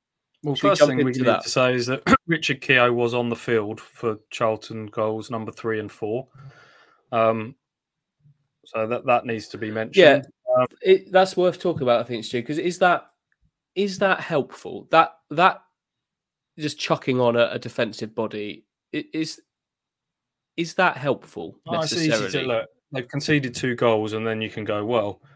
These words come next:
Speaker 1: it's disrupted, it's disrupted the team, and it goes against you." But there's been other occasions where Cameron Burgess has come on in the ninetieth minute and got his head on a couple of things, and you go, "Well, that's exactly why you've put him on." So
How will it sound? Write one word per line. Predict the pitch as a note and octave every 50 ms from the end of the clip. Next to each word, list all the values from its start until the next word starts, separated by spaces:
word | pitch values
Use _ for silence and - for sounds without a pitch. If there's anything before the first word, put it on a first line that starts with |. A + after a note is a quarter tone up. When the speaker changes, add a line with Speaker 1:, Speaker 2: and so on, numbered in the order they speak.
| _ _ -
Speaker 1:
it's | C3+ B2 -
disrupted, | - - B2 - - - B2 A#2+ - - - - A#2+ A2 - - - - - _ _ -
it's | B2 - -
disrupted | - A#2+ - - B2 A#2 - - - - A#2+ A#2 -
the | A2+
team, | - - - B2 A#2 G#2+ G#2 G2+
and | G#2 G#2
it | A#2 A#2
goes | - A2+ A2 G#2 G2
against | A2+ G2 A2+ A2 A2 A#2+ - - - -
you." | A2 G#2 G#2 G#2+ - _ _ _ _ _ _ _ _ _ _ _ _ _ _ _ _
But | C3 B2 B2+
there's | C3 B2+ A#2+ -
been | - C3 C3
other | B2+ A#2+ A#2+ A2+ A2+
occasions | - - A2+ A2 A2 G2+ A2+ A2 G#2 G2+
where | A2 G#2+ G#2+
Cameron | - - - C3+ A#2 A2 G#2+ G#2
Burgess | - A#2 A2+ A2 A2 - - -
has | A2 G2+
come | - - - G#2 G#2
on | G2+ G#2
in | G#2 G#2
the | G#2
ninetieth | G#2 G2+ G2+ G2+ F#2+ - - A2 - -
minute | A2+ G#2+ G#2 G#2+ G#2+ - A#2+
and | A#2 A2 G#2 G2+
got | - G#2+ A2
his | A2 A2
head | - - A2+ A2
on | G#2+ G#2
a | G2
couple | - - A#2 G#2+ - -
of | A2 -
things, | - A#2 G#2+ G#2 G#2+ G#2 G2+
and | G#2 G#2
you | G#2
go, | G2+ A2 G#2 G#2
"Well, | G#2+
that's | G#2+ G#2+ - - A#2+
exactly | G#2 G#2+ A2 - - _ A#2 G#2
why | G#2+ G#2 G#2
you've | A2 G#2 - _
put | - A2+ A#2
him | A2 G#2+ A2+
on." | G#2+ G2+ G2 G2
So | - - G#2+ G#2+ G#2